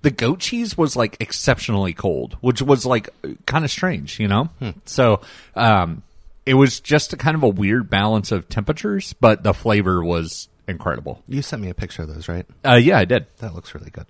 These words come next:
Speaker 1: Yeah, we can post those up on Instagram.
Speaker 2: Yeah. Did you get anything else, uh, for an appetizer or anything?
Speaker 1: Uh, no, we, we limited ourselves to
Speaker 2: <laughs> Only
Speaker 1: two
Speaker 2: two?
Speaker 1: appetizers.
Speaker 2: Okay, good.
Speaker 1: <laughs>
Speaker 2: What did you get for your,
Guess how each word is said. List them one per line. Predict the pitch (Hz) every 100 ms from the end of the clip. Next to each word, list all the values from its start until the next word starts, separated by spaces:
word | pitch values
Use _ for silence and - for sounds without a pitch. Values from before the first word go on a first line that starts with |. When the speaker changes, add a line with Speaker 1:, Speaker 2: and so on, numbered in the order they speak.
| -
Speaker 1:
Yeah, | 117
we | 98
can | 110
post | 107 98
those | 104 87
up | 90 95
on | 95 90
Instagram. | - 107 - 82 82 - -
Speaker 2:
Yeah. | - _ _ _ _ _ _ _ -
Did | 147
you | 139
get | 147
anything | 139 135 135
else, | 135 131 -
uh, | 117 113 104 98 _ - -
for | - 127 110 101
an | 95
appetizer | - 123 135 123 120
or |
anything? | 123 120 127
Speaker 1:
Uh, | 127
no, | 127 113
we, | 101 110 113
we | 107 117
limited | 107 107 107 101
ourselves | 101 - 98 87 -
to |
Speaker 2:
<laughs> |
Only | -
Speaker 1:
two | 113 113
Speaker 2:
two? | 104
Speaker 1:
appetizers. | 175 - - 104 - - 135
Speaker 2:
Okay, | 92 -
good. | 370 -
Speaker 1:
<laughs> | - - - - - - - - - - - _ _ _ _ _
Speaker 2:
What | 127 147
did | 143 135
you | 127
get | 127 -
for | - 113
your, | 104 98